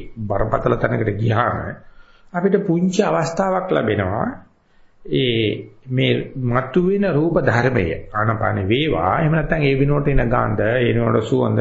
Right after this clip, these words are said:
බුදුන් දැක්කද, දේවදත්ත දැක්කද, ඇහිච්ච සද්ද දේව සද්දයක්ද, බ්‍රහ්ම සද්දයක්ද, අම්මගේ සද්දයක්ද කියලා තෝරන්න යනවයි කියන්නෙම අර ප-, මේ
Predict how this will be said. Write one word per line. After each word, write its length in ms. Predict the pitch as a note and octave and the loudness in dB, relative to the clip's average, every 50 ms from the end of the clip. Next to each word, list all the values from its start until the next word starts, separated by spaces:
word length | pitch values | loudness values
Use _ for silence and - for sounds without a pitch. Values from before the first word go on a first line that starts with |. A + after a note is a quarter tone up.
| A#2 A#2 | 2 2
බුදුන් 340 | A#2 A#2+ A#2+ A#2+ B2+ B2 A#2+ | 0 0 0 0 0 0 0
දැක්කද, 440 | A2 G#2+ G#2 - - - G2+ - G#2+ A#2+ | 0 -2 -4 -4 -4 -4 -4 -2 -2 0
දේවදත්ත 500 | B2 B2 B2 B2+ B2+ A#2+ A#2+ A#2+ A#2 - A2+ | 0 0 0 0 0 0 -2 -2 -2 -2 -2
දැක්කද, 400 | G#2+ A2 A2 - - - F#2 G2+ A2 A#2+ C3+ - - - - - - - - | -2 -2 -4 -4 -6 -8 -4 -2 -2 -2 -2 -2 -6 -14 -16 -18 -20 -16 -6
ඇහිච්ච 300 | - A#2 C3+ D3 C#3+ C#3+ | -2 0 0 0 2 0
සද්ද 300 | C#3+ B2 C3 C3 B2 B2 B2 | 2 2 2 0 2 0 2
දේව 240 | A#2 A#2+ A#2+ C3 C3+ | 2 2 2 2 0
සද්දයක්ද, 480 | C3 C3+ C3 B2 A#2 A2+ A#2 A2+ A2+ B2 | 2 0 0 0 0 -2 -2 0 0 0
බ්‍රහ්ම 320 | A#2+ B2+ B2+ A2+ - - C#3+ | 0 0 0 0 0 -2 0
සද්දයක්ද, 520 | A#2 B2+ A#2+ A2+ G#2+ A#2 A2+ A2+ A2+ B2 | 2 2 0 0 0 0 0 0 0 0
අම්මගේ 380 | C3 B2 B2 B2 C3 B2+ A#2 A#2+ | 0 0 2 0 0 2 2 0
සද්දයක්ද 400 | B2+ A#2+ A#2 B2 B2 A#2+ A#2+ C3 | 0 0 0 0 0 0 2 2
කියලා 300 | B2+ C3+ C3+ C3 A#2+ A2 - - - - - - - - - | 2 2 2 2 0 -2 -4 -8 -12 -14 -14 -16 -16 -12 -6
තෝරන්න 560 | - B2 B2+ C3+ D#3 E3 E3+ E3+ E3+ E3+ F3+ | -2 0 0 0 0 0 0 0 2 2 2
යනවයි 460 | F3+ D#3 C3 C3+ D3+ E3+ F3 F3 F3 E3+ | 2 2 2 0 2 0 2 0 0 -2
කියන්නෙම 760 | - - D#3 C#3+ C#3+ D#3 E3+ F3+ G3 G#3 A3 A#3 B3 A3 - G2+ A2+ C#3 F#3+ C4+ - - - - - - - - - - - | 0 0 2 2 2 2 0 0 2 2 2 2 0 0 0 0 0 0 0 -2 -4 -8 -12 -14 -12 -12 -14 -14 -14 -16 -12
අර 160 | - - C3 C#3 C#3+ D3+ D3 | -6 -4 -2 0 0 0 -2
ප-, 300 | D3 C#3+ C3+ C#3+ - C3+ | 0 -2 -2 0 0 -2
මේ 240 | B2+ B2+ C3 B2+ B2+ | -2 0 0 0 0